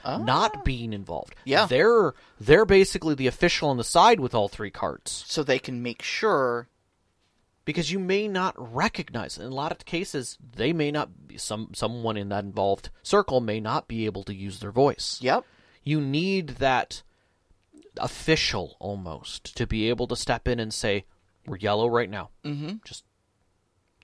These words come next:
Speaker 2: nice and slow.
Speaker 1: Loosen that knot. Her arm, her, her,
Speaker 2: Right.
Speaker 1: her fingers are turning purple.
Speaker 2: Correct.
Speaker 1: "Oh, I didn't notice 'cause I was too in the scene."
Speaker 2: Yeah.
Speaker 1: Okay,
Speaker 2: So
Speaker 1: cool. You know?
Speaker 2: sometimes the setting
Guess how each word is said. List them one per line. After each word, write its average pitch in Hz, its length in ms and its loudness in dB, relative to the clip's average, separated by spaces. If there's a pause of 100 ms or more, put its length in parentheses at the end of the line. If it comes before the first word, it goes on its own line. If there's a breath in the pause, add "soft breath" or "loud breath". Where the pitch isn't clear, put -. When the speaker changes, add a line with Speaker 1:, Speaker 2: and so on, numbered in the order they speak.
(180)
Speaker 2:
nice 92 220 -12
and 123 100 -8
slow. - 340 -4
Speaker 1:
Loosen 131 420 -6
that 127 180 0
knot. 120 340 -2
Her 127 200 -2
arm, 113 240 -2
her, 113 60 -4
her, 123 180 0
Speaker 2:
Right. 139 220 8
Speaker 1:
her 135 120 0
fingers 120 380 0
are 117 60 -4
turning 117 260 -4
purple. 110 420 -6
Speaker 2:
Correct. 120 360 -2
Speaker 1:
"Oh, 226 300 8
I 123 100 2
didn't 131 300 -6
notice 147 500 -4
'cause 120 180 -10
I 113 100 0
was 113 120 -6
too 139 240 -2
in 139 120 0
the 143 80 -6
scene." 135 260 -4
Speaker 2:
Yeah. 101 180 -4
Speaker 1:
Okay, 180 260 -6
Speaker 2:
So - 160 -8
Speaker 1:
cool. - 240 -4
You - 80 -10
know? 117 60 -10
Speaker 2:
sometimes 117 420 -4
the 113 100 -12
setting 139 640 -6